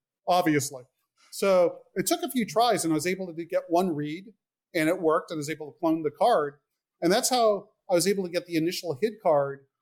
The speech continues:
uh, for the, uh, to get into this business. And then it was all about, how can I get in after hours?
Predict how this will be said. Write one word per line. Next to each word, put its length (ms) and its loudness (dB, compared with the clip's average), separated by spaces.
uh, 260 4
for 180 -4
the, 80 -8
uh, 280 0
to 80 -16
get 160 0
into 220 -4
this 220 -4
business. 420 -4
And 140 2
then 120 2
it 60 2
was 120 2
all 160 2
about, 380 2
how 120 0
can 180 0
I 80 4
get 180 0
in 140 2
after 340 -4
hours? 500 -10